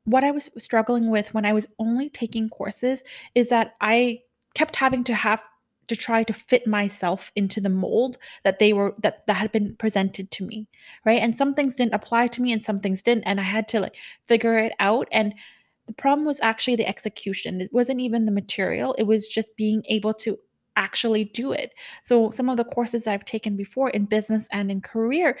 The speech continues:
just say, "Just do this." Okay, but I would hit so many roadblocks, and then I knew what I was supposed to do, but there was no one to help me through it. So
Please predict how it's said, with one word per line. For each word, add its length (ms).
just 240
say, 320
"Just 260
do 140
this." 420
Okay, 600
but 320
I 180
would 180
hit 320
so 120
many 200
roadblocks, 880
and 240
then 380
I 100
knew 320
what 320
I 100
was 100
supposed 260
to 80
do, 240
but 220
there 120
was 180
no 140
one 160
to 80
help 240
me 140
through 260
it. 220
So 260